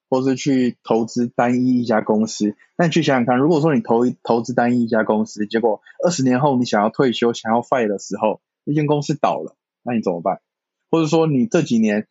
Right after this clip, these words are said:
你都把时间花在交易股票，结果你快退休的时候，突然金融危机，然后股票大跌，让你自己赔了五十趴，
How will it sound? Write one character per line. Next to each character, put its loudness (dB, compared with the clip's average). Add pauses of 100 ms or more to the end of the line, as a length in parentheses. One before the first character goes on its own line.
(140)
你 -6
都 2
把 2
时 -6
间 0
花 2
在 0
交 0
易 2
股 -8
票， -4 (280)
结 -2
果 2
你 -2
快 0
退 0
休 0
的 2
时 -10
候， 0 (180)
突 0
然 0
金 -8
融 -2
危 -2
机， -4 (300)
然 -4
后 2
股 -8
票 2
大 2
跌， -4
让 -2
你 -4
自 -12
己 -2
赔 0
了 0
五 -8
十 -12
趴， 0